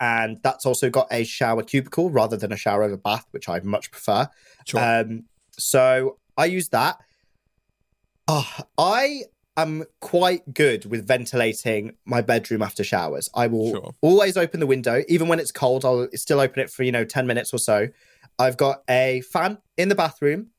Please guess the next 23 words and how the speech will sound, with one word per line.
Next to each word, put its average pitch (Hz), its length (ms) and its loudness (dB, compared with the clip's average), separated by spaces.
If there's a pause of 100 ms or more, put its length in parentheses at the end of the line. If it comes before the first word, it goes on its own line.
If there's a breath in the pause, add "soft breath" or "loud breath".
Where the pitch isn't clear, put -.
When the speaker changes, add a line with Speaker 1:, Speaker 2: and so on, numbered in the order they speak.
(120)
Speaker 1:
that, 131 320 2 (560)
uh, 127 120 4
stays 160 280 2
on. 165 240 0 (280)
Um, 123 440 4
I 135 80 2
know 147 140 4
a - 20 4
lot 139 120 2
of 135 60 -12
people 143 220 -4
like 131 140 -2
to - 60 -18
turn 143 140 0
the 127 60 -2
main 120 160 0
switch - 260 -4
off, 127 260 0 (460 soft breath)
um, 117 600 2 (840)
because 127 260 -2
of 104 80 -2
just - 160 -8
noise, 117 460 -2